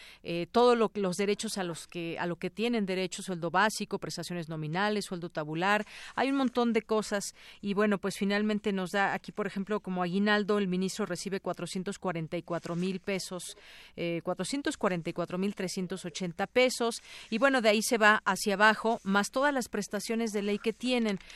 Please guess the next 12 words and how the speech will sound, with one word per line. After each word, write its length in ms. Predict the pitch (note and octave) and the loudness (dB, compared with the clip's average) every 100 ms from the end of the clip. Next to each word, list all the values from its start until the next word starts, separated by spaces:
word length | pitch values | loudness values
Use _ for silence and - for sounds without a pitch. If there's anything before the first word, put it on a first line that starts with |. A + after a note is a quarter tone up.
| - - | -14 -2
Eh, 180 | G#3+ - - - | -2 -2 -16 4
¿cuál, 200 | D#4 F4 - B3+ | 6 6 2 4
cuál 180 | E4+ F4+ | 6 6
podría 380 | F4 E4+ E4 D#4+ | 4 4 4 4
ser 240 | D4 C4+ | 4 4
o 80 | B3+ | 4
cuál 160 | C4 | 2
debería 320 | C4 A#3+ A3 A3+ | 4 4 4 2
ser 220 | B3 A3+ | 0 0
un 100 | A3+ | 0
salario 480 | A#3 F#3+ F3 G3 G3 | 0 2 0 0 -4
justo? 440 | D4+ D#4+ - | -4 -6 -4